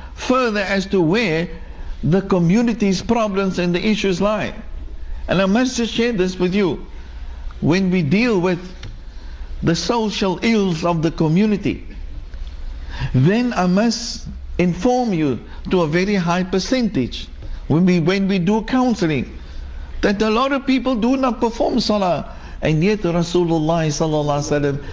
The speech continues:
says in the hadith, "As-salatu imad ad-din." Salah is the upkeep of your religion. It's one of those pillars. If this masjid were to stand on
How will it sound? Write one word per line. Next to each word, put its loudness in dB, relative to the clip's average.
says 0
in 2
the 2
hadith, 2
"As-salatu 0
imad 2
ad-din." 2
Salah 0
is 0
the -2
upkeep 0
of -2
your 2
religion. 0
It's 2
one 2
of -2
those -2
pillars. -4
If 2
this 0
masjid 0
were 4
to -2
stand 0
on 0